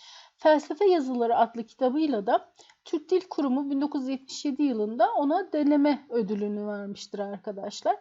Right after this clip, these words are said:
Türk Tarih Kurumu'nda danışmanlık görevini de üstlenmiş kendisi.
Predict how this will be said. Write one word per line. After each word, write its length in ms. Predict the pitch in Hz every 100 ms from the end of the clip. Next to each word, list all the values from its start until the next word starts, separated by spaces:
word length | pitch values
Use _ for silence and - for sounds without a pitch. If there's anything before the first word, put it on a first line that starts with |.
| - - - _
Türk 260 | - 359 -
Tarih 360 | - 339 339 339
Kurumu'nda 540 | - 302 262 247 302 392
danışmanlık 680 | 349 294 - 311 294 277 -
görevini 420 | 226 214 208 208
de 80 | 214
üstlenmiş 640 | 214 208 208 202 208 -
kendisi. 600 | 226 202 202 190 _ 392